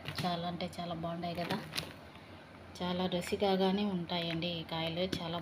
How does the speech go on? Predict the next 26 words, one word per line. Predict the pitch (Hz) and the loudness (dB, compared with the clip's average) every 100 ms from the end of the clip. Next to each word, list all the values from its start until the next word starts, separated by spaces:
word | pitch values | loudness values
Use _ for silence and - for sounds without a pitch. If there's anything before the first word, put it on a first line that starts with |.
| 160 | 0
బాగుంటాయి, | 165 170 160 165 180 | 0 0 -2 -2 -4
తీపి | 175 160 156 | -4 -4 -4
గుణ | 160 165 165 247 - - - - - - - - | -4 -2 0 -2 -4 -12 -16 -14 -14 -16 -16 -8
ఈ | 170 165 | -6 -2
కాయలు. | 170 165 165 190 269 - - - - - - - - - 190 | -2 0 0 -2 -4 -12 -14 -14 -12 -14 -14 -14 -14 -4 2
ఇవి | 185 | 4
కూడా | 190 196 190 | 6 4 4
చాలా | 190 175 | 2 2
బాగుంటాయి | 165 165 170 170 170 | 2 0 -2 0 0
అనమాట. | 165 165 165 214 262 - - - - - 190 | 0 -2 -2 0 0 -2 -12 -12 -10 -4 4
ఇవి | 196 214 | 6 8
అయితే | 226 226 247 | 8 8 6
పచ్చి | - 190 - 220 | 6 2 6 6
అయితే | 196 196 202 | 8 6 2
పుల్లగా | 190 190 185 185 185 196 185 | -2 2 4 4 4 4 2
ఉంటాయండి, | 175 175 170 170 165 - - 170 | 0 -2 0 0 0 -4 -8 -2
నిమ్మకాయలాగా | 170 170 165 160 160 170 | 0 0 0 -2 -2 -2
ఉంటాయి | 165 156 156 | -2 -2 -2
అనమాట. | 156 151 185 226 | -2 -2 -2 -2
మావైతే | 175 165 160 160 185 - | 0 0 -2 2 0 0
చాలా | 160 151 156 | -8 -6 -6
అంటే | 160 185 185 | -2 -4 -2
చాలా | 170 160 | -4 -2
రుచిగా | 160 156 - 170 | -2 0 2 2
ఉంటాయి, | 165 160 165 | 2 0 -2
చాలా | - 156 | -4 -6